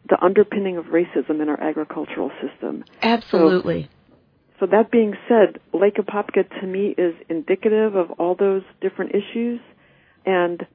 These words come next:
Speaker 1: Lake Apopka is the most contaminated lake in Florida. It was the second largest lake in the state until the nineteen forties,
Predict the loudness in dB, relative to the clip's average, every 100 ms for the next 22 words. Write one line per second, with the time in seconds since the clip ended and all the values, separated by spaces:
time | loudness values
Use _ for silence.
0 | _ 2 4 4 2 0 2 2 2 0
1 | 0 0 -4 -8 -8 -6 -4 -2 -4 -4
2 | -6 -6 -6 -10 -8 -6 -6 -6 -12 -18
3 | _ _ _ _ _ _ _ _ 4 4
4 | 2 -14 _ 4 6 6 2 -10 -8 -4
5 | -2 0 0 2 2 2 -4 -6 -2 -2
6 | -2 -6 -4 -6 -4 -2 -2 -4 -10 -4
7 | -4 -4 -6 -6 -8 -10 -10 -6 -6 -4
8 | -4 -6